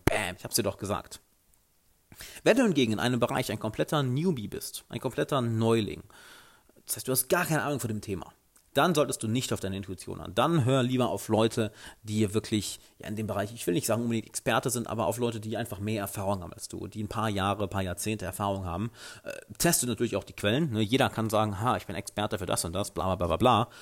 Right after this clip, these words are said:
Doch teste mal, ähm, bitte den, den, den Hintergrund von der Person. Ist es wirklich ein Experte oder sagt die Person einfach, sie ist ein Experte?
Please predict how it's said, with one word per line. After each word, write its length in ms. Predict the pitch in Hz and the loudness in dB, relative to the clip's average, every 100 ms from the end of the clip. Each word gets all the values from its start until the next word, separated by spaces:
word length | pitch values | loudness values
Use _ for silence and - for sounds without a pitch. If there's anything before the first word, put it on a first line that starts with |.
| - | -14
Doch 120 | - 107 | -8 -4
teste 340 | - 123 113 | 0 0 0
mal, 400 | 104 101 101 98 | 0 0 0 -2
ähm, 200 | 98 95 - - - - | -4 -6 -10 -20 -20 -10
bitte 260 | 107 - 95 | -4 -2 0
den, 240 | 98 92 | 0 -2
den, 280 | 90 90 90 | -4 -4 -4
den 120 | 85 | 0
Hintergrund 380 | 107 113 95 87 | 2 2 0 -6
von 100 | 95 | -8
der 80 | 90 | -8
Person. 360 | 87 90 95 | -8 -8 -6
Ist 200 | 92 - | -2 0
es 80 | 113 | 0
wirklich 180 | 113 104 | -2 -2
ein 80 | 101 | -6
Experte 400 | - 104 101 98 | -4 -2 -2 -4
oder 180 | 92 | -4
sagt 220 | 90 104 - | -2 -2 -4
die 40 | |
Person 240 | - 92 87 | -6 -6 -6
einfach, 160 | 85 | -6
sie 80 | 87 | -8
ist 80 | 82 | -8
ein 60 | |
Experte? 480 | 87 - 85 80 107 | -10 -6 -6 -6 -10